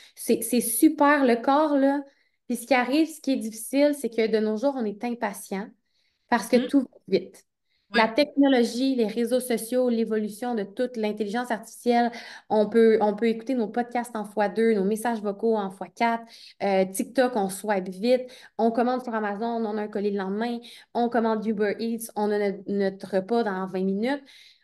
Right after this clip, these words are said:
Speaker 1: On n'est pas habitué d'être patient parce qu'on veut un résultat maintenant, mais notre, notre cerveau n'est pas encore adapté à la rapidité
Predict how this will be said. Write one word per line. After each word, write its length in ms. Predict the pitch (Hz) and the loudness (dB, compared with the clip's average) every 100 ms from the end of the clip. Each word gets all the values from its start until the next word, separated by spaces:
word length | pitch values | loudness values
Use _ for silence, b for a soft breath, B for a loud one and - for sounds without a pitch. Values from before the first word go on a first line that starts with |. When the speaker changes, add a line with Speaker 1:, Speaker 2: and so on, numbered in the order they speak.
| _ | _
Speaker 1:
On 140 | 220 | 2
n'est 180 | 226 220 | 4 2
pas 220 | 277 302 | 2 2
habitué 840 | 247 196 202 - 226 233 262 285 - _ _ _ _ _ _ | 2 -2 -10 -10 -2 0 0 -4 -12 _ _ _ _ _ _
d'être 380 | 202 214 214 - | 0 0 0 -2
patient 640 | 247 214 - - 226 254 262 | -2 -2 -6 -4 -2 0 -2
parce 180 | 214 - | -6 -4
qu'on 200 | 208 202 | -2 0
veut 120 | 233 | 0
un 100 | 247 | 0
résultat 460 | 202 196 190 233 | -2 -4 -4 -2
maintenant, 640 | 208 208 226 226 214 226 277 | -2 -2 -4 -4 -4 -2 0
mais 120 | 233 | 0
notre, 220 | 208 202 202 B B B | 0 -2 -4 B B B
notre 240 | 220 214 | 0 0
cerveau 420 | 214 294 254 247 339 | 0 -2 0 2 2
n'est 120 | 269 | 2
pas 100 | 285 | 0
encore 300 | 262 269 262 | -2 -2 -4
adapté 360 | 202 196 - 269 | -4 -4 -4 -2
à 60 | |
la 100 | 226 | -2
rapidité 880 | 185 - 226 226 185 - 233 233 233 | -6 -6 -6 -6 -12 -2 0 0 -2